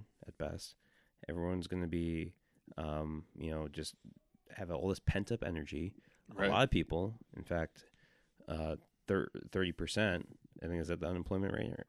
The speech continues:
Speaker 1: right now? Thir-
Speaker 2: Tw-, uh, somewhere
Speaker 1: twenty?
Speaker 2: twenty, twenty to thirty percent,
Speaker 1: Twenty to thirty percent.
Speaker 2: something like that.
Speaker 1: A lot of people don't have jobs.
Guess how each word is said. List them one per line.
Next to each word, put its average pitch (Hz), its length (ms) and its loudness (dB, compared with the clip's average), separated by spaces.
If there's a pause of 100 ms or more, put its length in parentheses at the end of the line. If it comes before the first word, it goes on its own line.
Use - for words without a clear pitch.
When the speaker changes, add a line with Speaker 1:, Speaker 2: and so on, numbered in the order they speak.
Speaker 1:
right 110 100 0
now? 113 180 0 (120)
Thir- 92 80 -2
Speaker 2:
Tw-, 98 240 -4
uh, 135 260 2 (120)
somewhere 101 560 0
Speaker 1:
twenty? 120 560 4
Speaker 2:
twenty, - 20 -8
twenty 131 260 6
to 107 60 6
thirty 101 240 6
percent, 95 260 0
Speaker 1:
Twenty 90 120 8
to 90 100 6
thirty 98 180 6
percent. 95 200 2
Speaker 2:
something 104 160 2 (260)
like - 60 -16
that. - 60 -2
Speaker 1:
A - 20 2
lot 90 200 4
of 104 60 2
people 117 240 2
don't 95 180 4
have 95 140 0
jobs. 92 580 -2